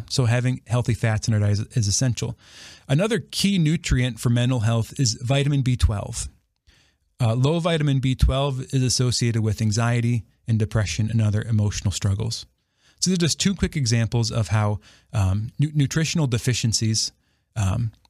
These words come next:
can cause emotional and mental troubles. Now, I'm gonna have links in the show notes of studies and different articles, uh, kind of digging into these. So if you wanna go deeper into this,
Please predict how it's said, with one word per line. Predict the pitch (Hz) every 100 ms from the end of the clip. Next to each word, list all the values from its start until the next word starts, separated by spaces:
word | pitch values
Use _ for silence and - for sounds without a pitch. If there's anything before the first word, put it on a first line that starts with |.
| -
can | 123
cause | - 113 104 104 - - _ -
emotional | 110 110 107 113 104 107 -
and | 110
mental | 104 98 98
troubles. | - 117 107 113 - - - - -
Now, | 131
I'm | 131 156
gonna | 196
have | 160 170 117
links | 135 170 -
in | 160
the |
show | 135 147 143
notes | 139 131 -
of | 113
studies | - 131 139 131
and | 113
different | 113 - 117
articles, | 120 113 - 117 113 - _ _ _
uh, | 117
kind | 107 131 113
of | 104 - 139 -
digging | 160 147 135
into | 143 -
these. | 117 110
So | 123
if | -
you | 202
wanna | 202 165
go | 131
deeper | 110 123 - 156 156 - - -
into | 156 - 104
this, | 110 -